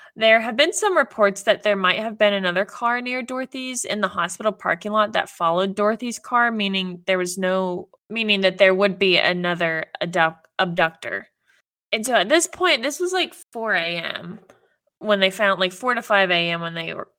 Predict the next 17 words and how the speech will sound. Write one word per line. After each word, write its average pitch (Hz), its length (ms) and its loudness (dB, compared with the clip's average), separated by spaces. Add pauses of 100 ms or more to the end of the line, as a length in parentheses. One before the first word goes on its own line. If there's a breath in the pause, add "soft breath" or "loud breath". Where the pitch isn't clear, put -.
found 214 460 -2
Dorothy's 180 440 -6
car 185 540 -2 (280)
on 180 160 -6
fire. - 420 -4 (220 soft breath)
But - 160 -14
there 233 160 2
were 233 200 2
no 285 220 4
eyewitnesses 202 760 0
or 196 40 0
anything 190 420 -6
that 175 220 -4
saw 226 340 4
Dorothy's 202 400 -4
car 180 260 -2
being 175 440 -8